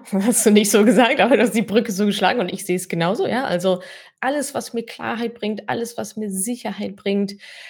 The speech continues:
alles, wo ich merke, oh, da ist irgendwas und ich muss mich drum kümmern. Wenn ich mich dann drum kümmere, das ist die Definition von Self-Care <laughs> quasi, ja. Es ist nicht, nicht nur in die Sauna gehen, auch schön, ja, abzusch-, abzuschalten, definitiv gehört auch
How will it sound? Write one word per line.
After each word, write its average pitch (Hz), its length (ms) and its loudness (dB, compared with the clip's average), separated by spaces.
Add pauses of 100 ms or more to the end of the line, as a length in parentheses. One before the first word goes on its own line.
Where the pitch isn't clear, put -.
(160)
alles, 233 380 2
wo 196 80 -4
ich - 160 -6
merke, 233 380 -4
oh, 196 180 -6
da 202 100 -4
ist 233 300 -6
irgendwas 202 360 -2
und 202 220 -6
ich 202 100 -4
muss 226 200 -4
mich 208 160 -6
drum 202 140 -4
kümmern. 208 440 -2 (220)
Wenn 254 200 2
ich 311 140 -2
mich 214 140 -6
dann 190 160 -4
drum 190 180 -2
kümmere, 233 380 -4 (340)
das 269 300 -4
ist - 160 -10
die 190 100 -4
Definition 233 600 -2
von 277 240 -4
Self-Care 302 720 -2
<laughs> - 20 -12
quasi, 202 540 -2
ja. 262 180 4
Es 220 120 -2
ist 214 120 -2
nicht, - 560 0
nicht 170 220 -6
nur 208 300 4
in 170 100 2
die 165 80 0
Sauna 180 340 4
gehen, 160 300 -4
auch 285 220 0
schön, 170 320 -6
ja, 190 180 -4
abzusch-, - 460 -10
abzuschalten, 185 600 -4
definitiv 226 640 -2
gehört 190 260 -2
auch 196 300 -4